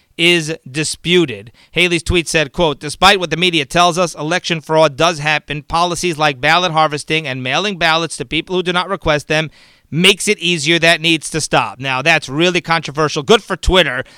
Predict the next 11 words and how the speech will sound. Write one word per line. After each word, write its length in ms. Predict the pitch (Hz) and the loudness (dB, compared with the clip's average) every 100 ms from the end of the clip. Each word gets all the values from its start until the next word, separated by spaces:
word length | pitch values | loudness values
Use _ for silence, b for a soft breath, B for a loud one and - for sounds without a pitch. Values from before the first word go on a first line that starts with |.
| b b | b b
for 160 | - - | -4 -2
flagging 540 | - - 185 208 185 | -2 0 4 4 4
her 120 | 180 185 | 2 2
tweet, 300 | - 160 - | 2 0 2
for 100 | 170 | 2
warning 320 | 180 196 170 | 4 4 4
people 240 | 165 156 | 0 0
that 180 | 151 156 | -2 0
it 120 | 165 | 0
is 100 | 175 | 0
disputed. 640 | 165 165 170 147 120 117 | -4 -8 -2 -2 -2 -10